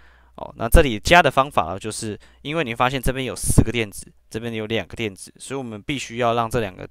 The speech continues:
呃，这两边的电子数是一样的，所以我要把它乘二，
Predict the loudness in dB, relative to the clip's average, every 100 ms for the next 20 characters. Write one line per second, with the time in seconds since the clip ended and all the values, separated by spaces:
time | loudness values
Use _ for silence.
0 | _ -4 -2 2 4 4 2 -4 -2 -4
1 | -6 -10 -18 -18 -16 -14 -6 -6 -6 -12
2 | -14 -20 -14 -6 -2 0 2 8 8 8
3 | -2